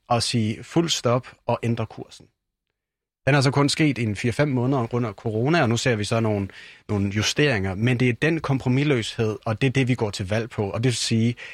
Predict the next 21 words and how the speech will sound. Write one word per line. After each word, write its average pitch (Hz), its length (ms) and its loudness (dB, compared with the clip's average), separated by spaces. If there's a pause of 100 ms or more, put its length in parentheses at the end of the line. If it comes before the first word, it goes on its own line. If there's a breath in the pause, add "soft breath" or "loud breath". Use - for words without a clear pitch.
(260 loud breath)
at 117 240 0 (280)
når 120 380 0 (120)
nogen 131 320 2
forhåbentlig 131 460 0
stemmer 123 260 0
på 110 120 0
os 120 200 0
næste 131 220 -4
gang, 85 200 -6 (320)
jamen, 104 120 -6
så 143 140 0
vil 135 200 -2
de 139 120 2
vide, 123 480 0 (140)
at - 400 -2 (360 soft breath)
vi 139 240 2
ikke 151 420 4 (180)
får 120 220 0
et 104 80 -4
lille 123 180 2
komma 117 460 2